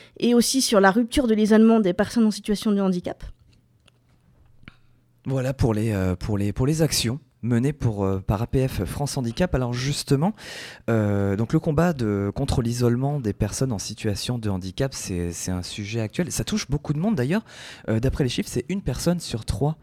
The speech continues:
Speaker 2: qui est atteinte de handicap qui souffre de, d'isola-, d'isolement, c'est ça ?
Speaker 1: Oui, donc c'est ça, effectivement. Et pour les personnes en situation de handicap,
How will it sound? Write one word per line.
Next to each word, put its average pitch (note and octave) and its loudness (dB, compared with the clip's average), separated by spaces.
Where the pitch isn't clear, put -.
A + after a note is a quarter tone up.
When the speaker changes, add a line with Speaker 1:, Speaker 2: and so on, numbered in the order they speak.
Speaker 2:
qui - -10
est G#2+ -4
atteinte C3 -4
de G#2+ -2
handicap G#2 -4
qui - -8
souffre A#2 -6
de, F2+ -2
d'isola-, G#2+ -4
d'isolement, A2 -2
c'est F#2+ -6
ça ? E3 -6
Speaker 1:
Oui, A3+ 10
donc F#3+ 10
c'est A3 6
ça, G#3+ 8
effectivement. A3+ 8
Et G#3 10
pour F#3+ 2
les F#3+ 4
personnes G3+ 2
en G#3+ 4
situation G#3+ 0
de A3+ 6
handicap, G3+ 2